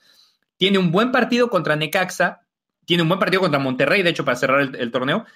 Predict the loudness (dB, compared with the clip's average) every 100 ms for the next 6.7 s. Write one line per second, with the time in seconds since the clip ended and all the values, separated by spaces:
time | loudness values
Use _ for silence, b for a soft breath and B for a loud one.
0 | b -4 -2 0 0 0 0 0 -2 -2
1 | -2 0 0 -2 -2 -4 -2 0 0 -2
2 | -2 -2 2 2 0 -2 -4 -6 -8 -6
3 | -4 -2 -2 -2 0 0 0 -4 -4 -2
4 | 0 0 0 -4 -6 0 2 2 0 -2
5 | -2 -2 -2 -4 -2 -2 0 -4 -6 -8
6 | -8 -6 -4 -4 -4 -10